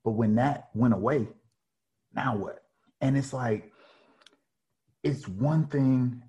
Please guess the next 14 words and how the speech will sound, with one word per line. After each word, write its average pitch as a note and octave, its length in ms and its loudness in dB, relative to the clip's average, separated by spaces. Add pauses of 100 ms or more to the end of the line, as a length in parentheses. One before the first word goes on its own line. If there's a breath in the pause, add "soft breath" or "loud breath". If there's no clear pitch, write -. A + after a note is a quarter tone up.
after A#2 440 0
another, F#2+ 640 -2 (100)
after A#2+ 320 2
another G#2 320 2
this F#2 240 -4
year F#2+ 120 0
that E2 180 -8
keeps - 340 -6
happening G#2 540 -2
and E2+ 120 -8
keeps - 280 -10
piling F#2+ 500 -4
on, G2+ 320 -2 (800)
as A#2 340 0